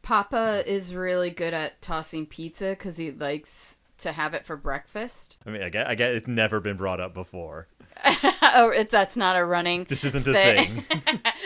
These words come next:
Speaker 1: It's canon now. Uh, <laughs>
Speaker 2: As far as I can tell, I think that there is a, so, okay, this is, like, really deep Berenstain Bears stuff.
Speaker 1: Great.
Speaker 2: There was a book published in, like, the late seventies, uh, that was called Papa's Pizza. It's a scratch and sniff book.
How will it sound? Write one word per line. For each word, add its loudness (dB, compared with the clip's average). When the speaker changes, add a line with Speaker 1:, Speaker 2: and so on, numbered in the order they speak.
Speaker 1:
It's -8
canon 0
now. 6
Uh, 4
<laughs> -8
Speaker 2:
As 4
far 6
as 2
I 2
can -2
tell, -2
I -2
think -8
that -6
there 2
is 0
a, 0
so, -6
okay, 0
this -6
is, -4
like, -2
really -4
deep -8
Berenstain -4
Bears -4
stuff. -4
Speaker 1:
Great. 2
Speaker 2:
There 4
was -2
a 0
book -2
published -2
in, -6
like, -6
the -8
late -8
seventies, -6
uh, 0
that -4
was -6
called -8
Papa's -4
Pizza. -6
It's -10
a -12
scratch -10
and -10
sniff -8
book. -8